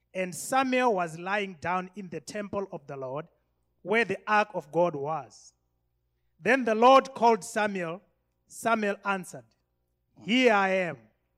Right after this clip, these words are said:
Then he ran to Eli and said, "Here I am, you called me." But Eli said, "I did not call you. Go back and lie down." So he went and lay down.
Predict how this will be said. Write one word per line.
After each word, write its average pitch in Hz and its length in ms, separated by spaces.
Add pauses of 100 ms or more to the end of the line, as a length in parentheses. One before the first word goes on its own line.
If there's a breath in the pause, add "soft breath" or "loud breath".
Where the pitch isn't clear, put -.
(420)
Then 226 180
he 196 160
ran 220 300
to 196 220
Eli 226 460 (300)
and 185 200
said, 185 420 (680)
"Here 262 340
I 208 220
am, 196 440 (140)
you 190 140
called 226 460
me." 151 300 (560)
But 180 300
Eli 247 340
said, 180 380 (400)
"I 226 160
did 180 160
not 233 260
call 185 300
you. 131 200 (540)
Go 214 160
back 196 400
and 175 160
lie 180 220
down." 147 400 (360)
So - 180
he 185 120
went 220 380 (120)
and 165 360
lay 190 180
down. 139 400